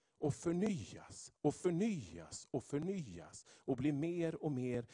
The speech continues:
lika Jesus. Så här tror jag det är örnnaturen i oss. Att ständigt låta oss förvandlas. Men inte bara det. För örnen har en förmåga. Jag läste detta. Jag tror att de kan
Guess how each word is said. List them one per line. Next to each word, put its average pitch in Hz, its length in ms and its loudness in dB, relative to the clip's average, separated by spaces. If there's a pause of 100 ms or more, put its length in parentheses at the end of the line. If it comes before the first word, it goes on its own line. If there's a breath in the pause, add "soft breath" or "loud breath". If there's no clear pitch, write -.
(120 loud breath)
lika 104 640 2 (200 soft breath)
Jesus. - 960 -2 (1400 loud breath)
Så - 140 6
här 208 300 6
tror 185 320 6
jag 170 120 8
det 180 140 4
är - 120 6
örnnaturen 156 1200 6
i 135 340 2
oss. - 420 -6 (200)
Att - 220 -4
ständigt 139 800 0
låta 147 420 6
oss 110 140 0
förvandlas. 127 720 -4
Men 139 540 4
inte 143 320 2
bara 131 260 4
det. 123 320 -4 (280 loud breath)
För 170 280 6
örnen 208 520 8
har 160 280 4
en 156 160 0
förmåga. 185 800 2 (100)
Jag 123 140 0
läste 208 380 -2
detta. 190 300 0
Jag 165 120 2
tror 202 220 0
att 175 100 0
de 175 120 0
kan 180 220 -2